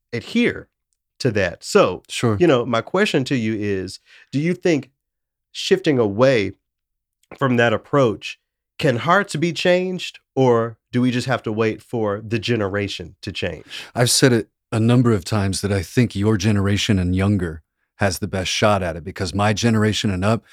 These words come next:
Speaker 2: we've already been programmed
Speaker 1: Yeah.
Speaker 2: for, to, to produce. My, in my house, it was a little bit different, because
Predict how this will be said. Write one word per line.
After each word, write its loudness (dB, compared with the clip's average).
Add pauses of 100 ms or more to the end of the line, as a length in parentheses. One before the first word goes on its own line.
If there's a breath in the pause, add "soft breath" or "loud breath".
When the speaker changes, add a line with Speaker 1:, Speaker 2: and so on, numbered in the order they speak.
(140 soft breath)
Speaker 2:
we've 4
already 6
been -2 (520)
programmed 0
Speaker 1:
Yeah. 2 (100)
Speaker 2:
for, 0
to, -4
to -12
produce. -6 (420 loud breath)
My, 2
in 4
my 6
house, 2
it 0
was 0
a 2
little 4
bit 0
different, 0
because -4